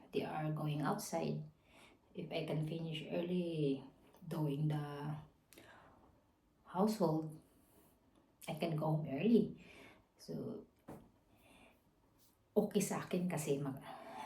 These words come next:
uwi ako ng maaga, makakain ng maaga,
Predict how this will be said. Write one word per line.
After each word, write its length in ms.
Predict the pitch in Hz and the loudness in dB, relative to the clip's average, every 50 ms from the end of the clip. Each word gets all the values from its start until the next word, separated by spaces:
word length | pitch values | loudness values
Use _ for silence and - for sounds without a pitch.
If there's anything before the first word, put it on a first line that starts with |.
| - - - | -12 -6 -2
uwi 240 | 180 165 160 170 170 | 0 2 2 2 2
ako 160 | - 233 240 | 4 6 6
ng 120 | 247 247 254 | 6 8 8
maaga, 480 | 262 254 247 214 185 185 202 202 - - 160 | 8 8 8 8 8 8 6 4 2 -2 -4
makakain 500 | 160 160 - - - - - - - - | -6 -4 -4 -4 -2 -2 -2 0 0 4
ng 140 | 208 226 247 | 6 6 6
maaga, 340 | 247 233 220 185 170 165 | 8 6 4 2 2 0